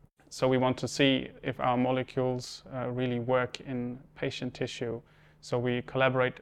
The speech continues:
uh, with cl-, clinicians and we ask them to provide us with, uh, samples from patients that we then treat with small molecules and then see if they give,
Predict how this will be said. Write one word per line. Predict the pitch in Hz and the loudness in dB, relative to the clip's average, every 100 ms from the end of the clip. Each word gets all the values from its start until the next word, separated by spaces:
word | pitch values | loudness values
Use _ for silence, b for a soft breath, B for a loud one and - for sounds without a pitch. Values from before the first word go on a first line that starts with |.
| _ | _
uh, | 131 | -4
with | 123 - | -4 -4
cl-, | - 135 127 | -8 -8 -6
clinicians | - 131 127 131 123 | -2 -2 0 -4 -4
and | 123 | -2
we | 123 | 0
ask | 123 - | -2 -4
them | - 123 | -6 -6
to | 120 120 | -6 -8
provide | - 123 123 123 120 | -2 2 2 2 0
us | 123 - | -4 -4
with, | - 123 117 | -4 -4 -4
uh, | 135 123 120 143 135 | -4 -4 -4 -12 -20
samples | - - 131 123 - | -14 -4 -4 -4 -10
from | 127 | -10
patients | 123 127 127 131 123 - b b b b | -6 -6 -6 -8 -12 -16 b b b b
that | - 123 | -6 -2
we | 123 | 0
then | 123 123 | 2 0
treat | 117 127 123 | -2 -4 -4
with | 127 | -8
small | - 131 123 | -6 -4 -2
molecules | 123 123 120 127 123 - | -2 -2 -4 -6 -4 -4
and | |
then | 120 120 | -6 -6
see | - 127 | -6 -4
if | 120 | -4
they | - 123 | -6 -6
give, | 127 | -6